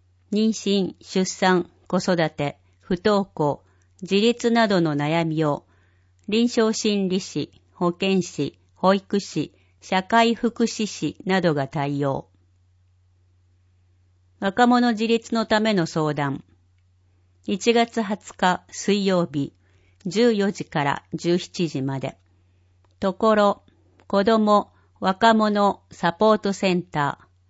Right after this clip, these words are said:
ー。予約、要、問い合わせ。若者サポートステーション、大和。電話、四四二ゼロ五五。なお、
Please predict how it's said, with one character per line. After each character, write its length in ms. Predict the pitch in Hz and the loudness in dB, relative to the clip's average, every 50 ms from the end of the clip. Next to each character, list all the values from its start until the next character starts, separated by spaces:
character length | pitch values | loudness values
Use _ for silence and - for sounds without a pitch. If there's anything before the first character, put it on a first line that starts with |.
| _ _ _ _ _ _ _ _ _ _ - | _ _ _ _ _ _ _ _ _ _ -4
ー。 20 | 196 | -2
予 100 | 185 196 | 0 2
約、 500 | 208 220 220 - - 208 202 190 - - _ _ | 2 2 0 0 0 0 0 0 0 -6 _ _
要、 460 | - 185 190 190 185 165 135 - - _ _ _ _ _ _ _ _ _ - | -4 0 2 4 4 4 2 0 -4 _ _ _ _ _ _ _ _ _ 0
問 260 | 180 175 190 202 190 | 0 2 2 2 0
い 80 | 185 | 0
合 80 | 180 180 | 0 0
わ 140 | 180 185 175 | 0 -2 -4
せ。 340 | - - 170 165 160 - _ _ _ _ _ _ _ _ _ _ _ _ _ _ _ _ _ _ _ _ _ _ _ _ | -4 -4 -2 -2 -2 -4 _ _ _ _ _ _ _ _ _ _ _ _ _ _ _ _ _ _ _ _ _ _ _ _
若 260 | 196 202 196 - 240 | -4 -2 0 2 2
者 240 | 233 240 233 240 240 | 2 2 2 0 0
サ 160 | 233 - 226 | 0 0 0
ポ 180 | 220 - 220 220 | 0 2 0 0
ー 60 | 220 | 0
ト 160 | - 214 214 | 0 -2 -4
ス 80 | 202 - | -4 -4
テ 220 | _ - 190 190 | _ -4 -2 -2
ー 40 | 190 | -2
シ 160 | - - - | -2 -4 -4
ョ 60 | 147 139 | -4 -4
ン、 160 | 131 - - - | -4 -6 -8 -4
大 160 | 165 170 175 170 | -2 0 0 0
和。 380 | 156 151 - - 135 123 - _ _ _ _ _ _ _ _ _ _ _ _ _ | 0 -2 -4 -6 -8 -8 -8 _ _ _ _ _ _ _ _ _ _ _ _ _
電 340 | 185 180 185 196 190 190 180 | -4 -2 0 2 2 2 2
話、 280 | 175 175 170 170 - _ _ _ _ _ _ _ | 2 2 0 0 -2 _ _ _ _ _ _ _
四 400 | - 190 196 208 220 226 220 220 | -4 0 2 2 2 2 0 0
四 360 | 214 214 208 185 156 143 - - _ _ _ _ _ _ - | 0 2 2 2 0 -2 -4 -8 _ _ _ _ _ _ -6
二 380 | 185 185 214 226 226 220 208 190 | -4 -2 0 0 0 -2 -2 0
ゼ 180 | 214 208 202 | 0 2 2
ロ 280 | 180 165 143 135 - _ _ _ _ _ | 2 2 0 0 -4 _ _ _ _ _
五 380 | 175 151 170 165 180 180 175 156 | -6 0 2 2 4 4 2 0
五。 400 | - 165 156 147 135 - - _ _ _ _ _ _ _ _ _ _ _ _ _ _ _ _ _ _ _ _ _ _ _ _ _ _ _ _ _ _ _ _ _ _ _ _ _ _ _ _ _ _ | 0 0 0 0 0 -2 -4 _ _ _ _ _ _ _ _ _ _ _ _ _ _ _ _ _ _ _ _ _ _ _ _ _ _ _ _ _ _ _ _ _ _ _ _ _ _ _ _ _ _
な 180 | 220 208 202 190 | -2 0 2 2
お、 200 | 175 165 - | 2 0 -2